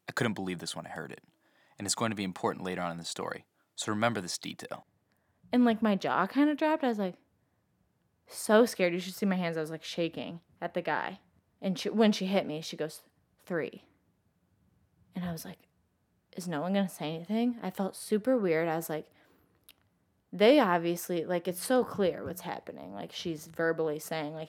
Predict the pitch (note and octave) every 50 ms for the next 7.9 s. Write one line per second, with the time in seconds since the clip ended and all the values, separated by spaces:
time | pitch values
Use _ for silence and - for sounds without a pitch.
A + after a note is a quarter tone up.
0 | - - - G#3+ A#3 A3+ F#3 D#3+ D3 C3+ F3 F3+ - F3 F3+ E3 D#3+ D#3+ - F3
1 | E3 E3 F3 F3 E3+ E3+ E3+ E3 D#3 D3+ D#3+ E3+ E3+ E3 D3+ D3+ C#3+ D3 - -
2 | D3+ D3 C#3 C#3 E3 F#3 G#3+ G#3 - - - _ - - _ _ _ _ _ -
3 | F3+ E3 D3 D3+ E3+ E3+ D#3+ - - - D#3+ C#3+ C3+ D#3+ E3+ F3 F#3 F#3 F#3 F3+
4 | E3+ D3+ - - - - - - D#3 D3+ D3+ E3 E3+ E3+ - F#3+ F#3+ F3+ E3+ E3+
5 | - - D3 C#3 D3 E3 F#3+ G#3 - - D#3+ D#3 - _ _ _ _ _ _ -
6 | F3+ F3 E3+ - - B3+ B3+ B3 A#3+ B3 A#3+ A3+ G#3 F#3+ - - F#3+ F#3+ F#3 F3+
7 | F#3 F3 E3 E3+ - - G#3+ F#3+ F3+ F3 D#3+ D3+ D#3 D#3+ - D#3+ -